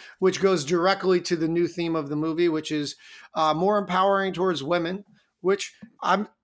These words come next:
which makes sense. I'm totally cool with that. If I, I, I don't think there was any backlash, and I hope there wasn't, about, like, being like, "Yeah, you're gonna be the leader. You don't need to ma-, have, marry someone and then make them the sultan."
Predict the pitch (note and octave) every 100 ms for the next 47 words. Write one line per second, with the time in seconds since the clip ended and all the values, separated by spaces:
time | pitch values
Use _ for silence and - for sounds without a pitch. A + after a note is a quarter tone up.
0 | _ F#3 F#3+ A#3+ B3+ - C4 G3+ - F#3
1 | F3+ E3+ A3 A#3 A3+ A3 G#3+ A#3+ A3 G#3+
2 | A3 G3 - F3 - F#3 F#3 F#3 F3+ F#3+
3 | C4 C4 G3 E3+ D#3+ G#3+ D#3+ D#3+ D#3 -
4 | C#3 C#3+ C#3+ - D#3 C#3+ C#3 G#3+ - E3
5 | C#3+ F3 F#3 C#3+ - - - - F#3 F3
6 | F3+ F#3 E3+ D#3+ F3+ F3 D3 F#3+ F#3+ D#3+
7 | F3+ G3 F3 F#3+ F#3+ F3 F#3+ G#3 D3 C3
8 | C3+ F3+ F3+ F3+ D#3 D#3 E3 F3 D#3 E3
9 | F#3 E3+ - D#3 D#3+ D#3 D3+ E3 E3 E3+
10 | D#3+ F3+ C#3+ - D3+ D#3 D3+